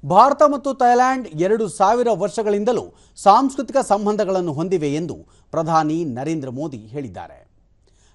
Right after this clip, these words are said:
ಥೈಲ್ಯಾಂಡ್‌ನಲ್ಲಿ ಆಯೋಜಿಸಲಾದ ಸಂವಾದ್ ಕಾರ್ಯಕ್ರಮದಲ್ಲಿಂದು ವಿಡಿಯೋ ಕಾನ್ಫರೆನ್ಸ್ ಮೂಲಕ ಪ್ರಧಾನಿ ಭಾಗವಹಿಸಿದ್ದರು. ಸಂವಾದ್ ಸಮ್ಮೇಳನ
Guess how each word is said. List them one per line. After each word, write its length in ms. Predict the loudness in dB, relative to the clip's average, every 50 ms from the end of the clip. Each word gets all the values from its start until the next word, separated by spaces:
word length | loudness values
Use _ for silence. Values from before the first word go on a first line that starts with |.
| _ _ 0
ಥೈಲ್ಯಾಂಡ್‌ನಲ್ಲಿ 600 | 2 2 2 2 0 -2 -2 -4 -4 -4 -4 -2
ಆಯೋಜಿಸಲಾದ 920 | -2 -2 -2 -2 -4 -6 -10 -12 -8 -4 -2 -2 0 0 -2 -4 -4 -8 _ _ _ _ _ _ 0
ಸಂವಾದ್ 560 | 0 2 2 2 2 4 6 6 6 6 2
ಕಾರ್ಯಕ್ರಮದಲ್ಲಿಂದು 1040 | -10 -8 _ 0 0 0 0 -2 -4 -6 -6 -4 -4 -4 -4 -4 -6 -8 -12 -16 -18 _ _ _ _ _
ವಿಡಿಯೋ 420 | -6 -4 -4 -2 -2 0 0 0
ಕಾನ್ಫರೆನ್ಸ್ 520 | 0 0 -2 -2 -2 -6 -10 -12 -12 -10 -8
ಮೂಲಕ 280 | -6 -6 -6 -4 -4
ಪ್ರಧಾನಿ 680 | -4 -4 -4 -4 -8 -10 -6 -4 -4 -4 -4 -6 -10 -14 -20 -16 -8
ಭಾಗವಹಿಸಿದ್ದರು. 760 | -4 -4 -4 -4 -6 -10 -12 -14 -16 -20 -20 -20 -20 -20 _ _ _ _ _ _ _ _ _ _ _ _ _ _ _ _
ಸಂವಾದ್ 500 | -6 -4 -2 -2 2 2 2 2 2 0
ಸಮ್ಮೇಳನ 480 | -2 -4 -2 -2 -2 -2 -2 -2 -2